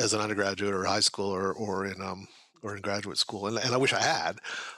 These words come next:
because climate, you know, by, by its very definition,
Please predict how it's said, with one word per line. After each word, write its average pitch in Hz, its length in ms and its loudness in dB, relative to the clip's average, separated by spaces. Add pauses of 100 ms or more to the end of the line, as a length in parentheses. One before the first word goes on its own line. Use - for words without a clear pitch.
(160)
because 113 640 2 (240)
climate, 127 400 2 (560)
you 139 80 -2
know, 107 80 0
by, 110 220 2
by 110 240 2
its 113 140 0
very 127 140 2
definition, 127 600 2